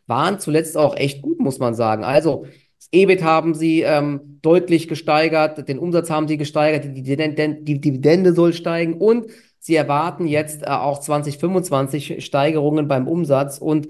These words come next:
wenn dann jetzt noch dazu kommt, dass sie von diesem Konjunkturpaket profitieren,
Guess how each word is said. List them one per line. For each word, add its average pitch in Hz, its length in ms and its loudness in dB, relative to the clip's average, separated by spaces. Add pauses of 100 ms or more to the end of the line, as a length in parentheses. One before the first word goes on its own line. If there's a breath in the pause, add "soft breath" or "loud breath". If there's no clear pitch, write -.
(280 loud breath)
wenn 123 160 -4
dann 170 200 0
jetzt 226 180 -2
noch 202 100 -4
dazu 196 340 -4
kommt, 165 300 -2
dass 143 120 -4
sie 147 120 -6
von 151 180 -6
diesem 139 200 -4
Konjunkturpaket 143 1160 -4
profitieren, 147 760 0